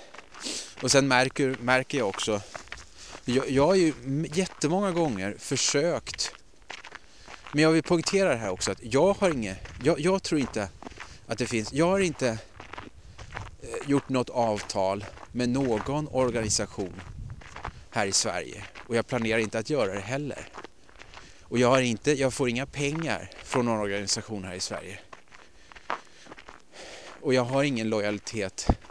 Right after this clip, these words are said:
mot någon annan än mig själv. Eh, för att, eh, något annat skulle vara idiotiskt. Därför jag vet inte. Eh, och jag, jag, när det gäller vaken punkt se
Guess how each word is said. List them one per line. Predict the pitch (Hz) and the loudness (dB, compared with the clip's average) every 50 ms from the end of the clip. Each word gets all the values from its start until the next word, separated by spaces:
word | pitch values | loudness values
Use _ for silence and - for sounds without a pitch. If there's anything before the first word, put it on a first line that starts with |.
| - - - - - - - - - - - - - | -20 -20 -20 -20 -18 -18 -16 -16 -16 -16 -16 -8 -2
mot | 123 143 156 147 - | 0 0 0 0 0
någon | 147 131 | -2 -2
annan | 120 117 107 101 95 104 | 0 -2 -2 -2 -2 -2
än | 98 92 92 | -4 -4 -4
mig | 95 110 | -6 -8
själv. | - - 175 156 - - 82 - - - - - - - - - - - - - - - - - - - - - - - - - - - - - - - - - - - - - - - - | -6 -6 -6 -6 -6 -8 -12 -14 -14 -16 -18 -18 -20 -20 -18 -18 -18 -18 -18 -20 -20 -18 -16 -16 -14 -14 -14 -14 -16 -18 -20 -20 -20 -18 -16 -16 -16 -16 -14 -14 -14 -14 -14 -16 -18 -12 -6
Eh, | - 131 127 | -2 -2 -2
för | 123 - 135 | 0 4 4
att, | 127 117 113 - - | 4 4 4 2 0
eh, | 123 117 110 110 - - - - | 0 0 0 -2 -6 -10 -12 -8
något | 127 123 120 110 | -4 -2 0 2
annat | 120 117 117 117 | 2 2 2 0
skulle | - - 120 117 | -2 -2 -2 -2
vara | 110 107 | -2 -2
idiotiskt. | 104 101 113 131 151 151 - - - - - - - - - - - - - - - - - - - - - - - - - - - - - - | -2 0 -2 -2 -2 -4 -8 -10 -10 -8 -8 -8 -10 -12 -16 -18 -18 -18 -18 -20 -20 -20 -20 -18 -16 -16 -16 -16 -18 -20 -20 -20 -20 -20 -12 -8
Därför | 135 123 131 | -4 0 2
jag | 117 120 139 | 4 4 4
vet | 151 160 117 110 - | 4 2 2 0 0
inte. | 120 104 - - 98 98 - - - - - - - - - - - - - - - - - - - - - | -4 -4 -4 -4 -6 -6 -6 -12 -16 -20 -20 -20 -20 -20 -20 -20 -18 -18 -18 -18 -18 -20 -20 -20 -20 -12 -8
Eh, | - 127 120 - | -6 -6 -2 2
och | 170 143 151 - | 2 4 4 4
jag, | 135 123 127 139 147 - | 4 6 6 6 6 4
jag, | 147 139 143 151 175 185 175 151 - - - | 4 4 6 8 8 6 6 4 0 -6 2
när | 160 151 147 | 6 8 8
det | 147 | 10
gäller | 143 139 135 | 8 8 6
vaken | 131 139 147 135 127 - - - 127 123 | 6 4 4 4 4 2 0 -2 -2 0
punkt | - 135 120 - 139 127 127 | 0 -2 2 2 2 4 6
se | - - - 180 127 98 | 4 4 6 4 4 2